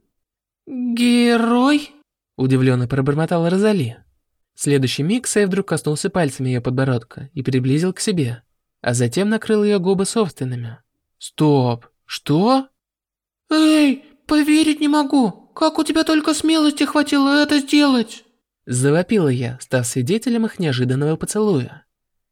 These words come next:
«Что? Герой?»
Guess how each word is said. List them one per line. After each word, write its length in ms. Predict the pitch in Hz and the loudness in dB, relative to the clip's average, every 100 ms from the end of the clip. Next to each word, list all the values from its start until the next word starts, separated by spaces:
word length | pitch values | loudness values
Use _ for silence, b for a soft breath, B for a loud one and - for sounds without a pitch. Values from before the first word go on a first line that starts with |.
| _ _ | _ _
«Что? 720 | - - - 269 294 320 320 - _ _ _ | -14 -14 -4 0 2 0 -4 -8 _ _ _
Герой?» 1080 | 277 262 - 277 294 302 285 226 220 220 | -8 -6 0 2 2 4 4 2 0 -4